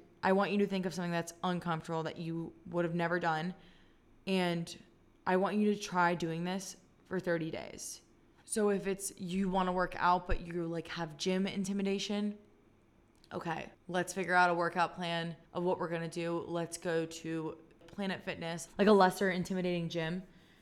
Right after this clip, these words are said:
and let's go four days a week for the next month and just see how we feel.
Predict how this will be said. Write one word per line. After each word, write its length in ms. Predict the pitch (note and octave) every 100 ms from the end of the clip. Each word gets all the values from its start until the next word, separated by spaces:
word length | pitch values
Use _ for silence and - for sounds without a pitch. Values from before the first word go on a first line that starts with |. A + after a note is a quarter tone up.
| _ -
and 320 | F#3+ F3+ F3
let's 440 | F3+ F3+ F3+ - - - F#3+
go 360 | - F3 F3 F3 -
four 160 | F#3
days 180 | F3 E3
a 40 | E3
week 380 | D3+ - - - -
for 80 | E3+
the 60 |
next 220 | D#3+ -
month 220 | D#3 - -
and 100 | F#3+
just 240 | F3+ - -
see 200 | F#3+ F#3+
how 200 | F3+ E3
we 120 | D#3+
feel. 380 | - D3+ B2